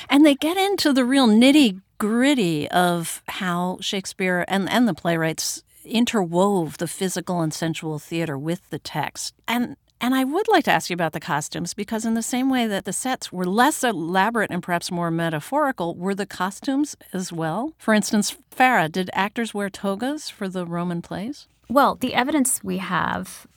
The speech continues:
Speaker 2: suggests that they would have, but that they wouldn't necessarily have been bogged down in too much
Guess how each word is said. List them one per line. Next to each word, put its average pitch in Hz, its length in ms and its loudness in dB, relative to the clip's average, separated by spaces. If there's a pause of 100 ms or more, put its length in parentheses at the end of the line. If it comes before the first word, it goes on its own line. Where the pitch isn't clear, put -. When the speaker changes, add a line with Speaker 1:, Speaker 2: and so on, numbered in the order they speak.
Speaker 2:
suggests 190 640 0
that 185 160 -4
they 190 120 0
would 233 200 0
have, - 400 -6 (240)
but 196 160 2
that - 200 0
they 208 140 2
wouldn't 254 300 2
necessarily 202 580 0
have 196 260 -2
been 180 140 2
bogged 185 300 2
down 190 240 4
in 175 100 0
too 220 240 2
much 214 540 2